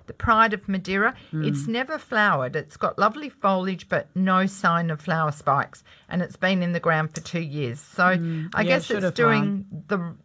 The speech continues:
Speaker 1: the, the right
Speaker 2: Mm.
Speaker 1: thing. It can take two to three years if it's been
Speaker 2: Mm.
Speaker 1: grown from seed.
Speaker 2: Ah.
Speaker 1: But things to check out for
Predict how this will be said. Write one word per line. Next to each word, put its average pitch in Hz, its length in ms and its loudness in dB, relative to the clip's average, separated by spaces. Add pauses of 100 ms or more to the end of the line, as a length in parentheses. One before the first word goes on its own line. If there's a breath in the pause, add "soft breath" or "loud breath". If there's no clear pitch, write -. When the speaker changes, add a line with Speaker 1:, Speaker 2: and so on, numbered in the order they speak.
Speaker 1:
the, 214 100 0
the - 20 2
right 190 260 6
Speaker 2:
Mm. 143 40 -4
Speaker 1:
thing. 202 220 -4
It 226 180 0
can 294 240 -4
take 277 280 -6
two 220 240 -4
to 202 80 -4
three 202 240 -2
years 190 380 -2
if 185 160 -8
it's 147 100 -4
been 175 220 0
Speaker 2:
Mm. 170 40 -2
Speaker 1:
grown 175 300 2
from 170 220 -4
seed. 185 500 -2 (240 loud breath)
Speaker 2:
Ah. 139 320 2
Speaker 1:
But 220 280 4
things 277 320 -6
to 269 120 -12
check 220 300 -6
out 202 280 0
for 175 440 2